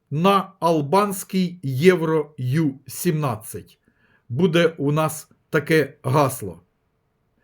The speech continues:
Не забувайте підписуватись на наш канал. Вболіваємо за наших юнаків, друзі, разом!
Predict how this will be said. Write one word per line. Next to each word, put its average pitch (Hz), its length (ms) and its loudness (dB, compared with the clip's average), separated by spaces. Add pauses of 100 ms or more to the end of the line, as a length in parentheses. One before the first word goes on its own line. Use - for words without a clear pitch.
(260)
Не 151 140 0
забувайте 165 560 6
підписуватись 135 760 -4
на 139 100 -4
наш 147 180 -4
канал. 262 380 0 (300)
Вболіваємо 160 680 4
за 147 140 0
наших 139 380 -4
юнаків, 135 520 -2
друзі, 180 400 4
разом! 165 420 2